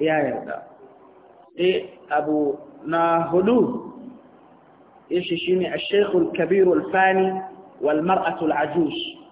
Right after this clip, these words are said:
Mutum wanda ya girma, girman ya wato ainihin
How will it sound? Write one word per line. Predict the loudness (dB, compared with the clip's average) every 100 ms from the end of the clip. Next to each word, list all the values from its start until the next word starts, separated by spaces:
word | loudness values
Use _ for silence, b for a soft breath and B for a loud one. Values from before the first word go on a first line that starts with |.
| -20 -20 -20 -20 -20 -20 -20 -20 -20 -20 -20 _ -20 -20 -20 -20 -12
Mutum | -4 0 2 2 2 2
wanda | 2 4 4
ya | 6 6 4
girma, | 4 6 4 2 -2 -6 -10 -16 -20 -20 -20 -20 -20 -8
girman | -2 0 2 2 2
ya | 4 4 4 2 -2 0
wato | 0 0 0
ainihin | 0 2 2 2 0 -4 -10